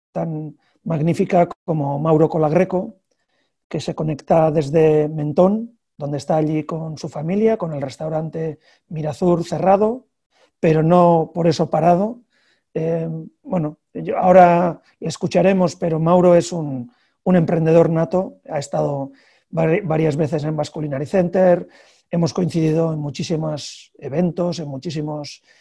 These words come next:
eh, proyectos, y bueno, yo creo que lo veréis ahora, es una persona, eh, sensible, ¿no? Preocupada por su entorno, como decía, emprendedora,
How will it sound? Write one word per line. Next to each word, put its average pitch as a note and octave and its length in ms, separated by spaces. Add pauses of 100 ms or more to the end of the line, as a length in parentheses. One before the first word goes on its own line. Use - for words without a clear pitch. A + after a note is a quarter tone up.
(220)
eh, D#3 140
proyectos, F#3+ 800 (600)
y D3 460
bueno, C#3 360
yo D#3 560 (420)
creo E3 300
que E3 340
lo D#3+ 160
veréis E3 280
ahora, F3 300
es F#3 140
una E3+ 200
persona, E3 580 (800)
eh, C3 560
sensible, F#3 1080 (140)
¿no? E3+ 280
Preocupada F3+ 760
por D3+ 400 (120)
su - 200
entorno, F#3+ 760 (580)
como D#3+ 220
decía, F#3 220
emprendedora, F3+ 880